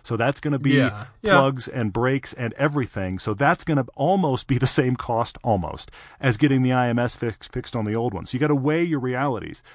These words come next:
Speaker 1: My point there is, if you're buying, if you're debating between two versions of a car, I would also look into, has some sort of problem been fixed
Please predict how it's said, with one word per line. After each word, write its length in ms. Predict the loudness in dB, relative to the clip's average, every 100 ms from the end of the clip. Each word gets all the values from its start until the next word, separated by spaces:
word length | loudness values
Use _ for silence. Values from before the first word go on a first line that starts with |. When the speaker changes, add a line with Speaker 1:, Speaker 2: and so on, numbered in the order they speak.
| -14 -4
Speaker 1:
My 160 | -4
point 360 | -2 -6 -6 -4
there 200 | -2 -2
is, 320 | -2 -6 -8
if 120 | -8 -6
you're 80 |
buying, 440 | -2 -2 -2 -2 -4
if 120 | -6
you're 100 | -6
debating 540 | -6 -10 -4 -2 0
between 300 | -2 -2 -2
two 240 | -2 -4 -4
versions 400 | -2 -2 -2 -6
of 80 | -10
a 40 |
car, 520 | -6 -2 0 0 -4 -8 -20 -4
I 140 | 0
would 140 | 2 2
also 320 | 0 0 -4
look 320 | -2 -4 -2
into, 560 | -4 -4 -4 -2 -2 -4 -10 _ _ _ _
has 240 | -4 -2
some 240 | -2 -4
sort 220 | -2 -2 -4
of 120 | -4
problem 460 | 2 2 2 0
been 160 | -2 -4
fixed 580 | -2 -2 -2 -6 -12